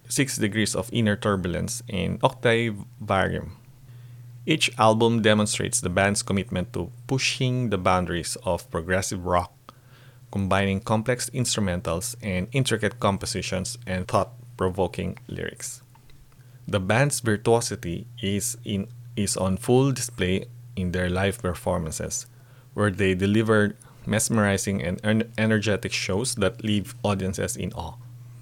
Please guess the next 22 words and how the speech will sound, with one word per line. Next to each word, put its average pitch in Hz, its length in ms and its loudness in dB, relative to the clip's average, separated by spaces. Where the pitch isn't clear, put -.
Their 104 240 2
concerts 131 560 4
are 98 180 2
known 104 300 4
for 90 340 4
their 85 320 2
intricate 131 480 0
lighting 92 340 0
setups, - 640 -4
stunning 123 440 4
visuals, 98 500 2
and 95 220 0
elaborate 98 520 2
stage - 440 -2
setups, - 540 -4
creating 104 400 -2
a 92 260 -4
fully 135 380 4
immersive 107 540 4
experience - 720 0
for 98 280 4
fans. - 440 -6